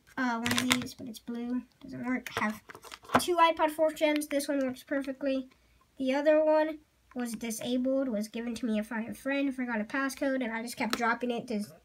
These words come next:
screen went black. iPod five, all it needs is a new screen. Bought it off of eBay for sixteen bucks. Uh, that's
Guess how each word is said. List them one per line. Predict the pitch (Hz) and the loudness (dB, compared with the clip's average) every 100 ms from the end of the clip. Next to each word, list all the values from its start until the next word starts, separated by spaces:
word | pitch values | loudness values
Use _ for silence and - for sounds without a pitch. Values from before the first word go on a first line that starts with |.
| _ | _
screen | - - 254 240 | -14 -6 -4 -2
went | 247 233 | -2 -4
black. | 233 240 - - - - - - - - - 233 | -4 -6 4 8 10 10 6 -4 -6 -6 -6 -8
iPod | 226 226 214 | -4 -2 -2
five, | 254 247 254 | 2 2 2
all | 254 220 | -2 -4
it | 196 | -4
needs | 220 226 233 | -4 -6 -8
is | 233 | -6
a | |
new | 214 202 | -4 4
screen. | - - 240 233 233 - _ _ _ - _ _ _ | 6 8 6 0 -6 -8 _ _ _ -20 _ _ _
Bought | 220 220 | -4 0
it | |
off | 214 202 | 0 0
of | - | -2
eBay | 254 247 240 | -2 0 0
for | 220 | -4
sixteen | 220 214 - 220 202 | -4 -8 -6 -4 -2
bucks. | - - - - _ - _ _ _ _ _ _ - | -2 -4 -12 -16 _ -20 _ _ _ _ _ _ -10
Uh, | 226 196 208 226 - _ _ _ | -6 -4 -6 -8 -12 _ _ _
that's | - 151 | -18 -18